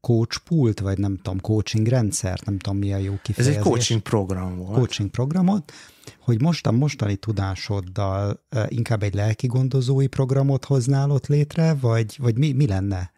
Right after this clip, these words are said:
Speaker 2: Hát őszinte leszek, szerintem egy nagyvállalatnál sokféle szempont
Speaker 1: Aha.
Speaker 2: van, és hogy abban benne van az is, hogy úgy, úgy tekintsenek egy ilyen programra, hogy ez valahogy hasznot,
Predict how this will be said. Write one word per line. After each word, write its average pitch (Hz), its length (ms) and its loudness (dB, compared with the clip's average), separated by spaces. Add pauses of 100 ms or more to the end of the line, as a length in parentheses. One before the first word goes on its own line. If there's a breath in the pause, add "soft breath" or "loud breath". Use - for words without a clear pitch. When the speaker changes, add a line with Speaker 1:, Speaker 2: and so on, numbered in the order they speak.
(160)
Speaker 2:
Hát 107 580 -2
őszinte 107 340 2
leszek, 101 340 0
szerintem 98 300 -2
egy 98 120 2
nagyvállalatnál 104 800 2
sokféle - 540 -2
szempont - 880 -2
Speaker 1:
Aha. - 240 0
Speaker 2:
van, 131 360 0 (440)
és 98 320 -2
hogy 101 160 0
abban 95 360 0
benne 98 340 2
van 95 220 0
az 95 180 -2
is, 98 220 0
hogy 95 340 -2 (920 soft breath)
úgy, 104 280 0 (1500)
úgy 110 200 0
tekintsenek 98 640 0
egy 95 160 0
ilyen 92 140 2
programra, 117 380 2
hogy 110 140 2
ez 101 140 -2
valahogy 98 300 0
hasznot, - 640 -4